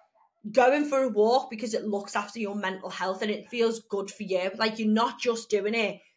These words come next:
to keep your calories down. You prioritise staying in on a Saturday night and putting your jammies on and getting an early night because you know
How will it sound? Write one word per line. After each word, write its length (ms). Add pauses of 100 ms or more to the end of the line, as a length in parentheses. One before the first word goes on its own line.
(240)
to 80
keep 220
your 100
calories 420
down. 380 (420)
You 380
prioritise 1300 (480)
staying 500
in 140
on 120
a 60
Saturday 400
night 220
and 120
putting 200
your 80
jammies 360
on 120
and 120
getting 220
an 180
early 220
night 280 (440)
because 400
you 100
know 160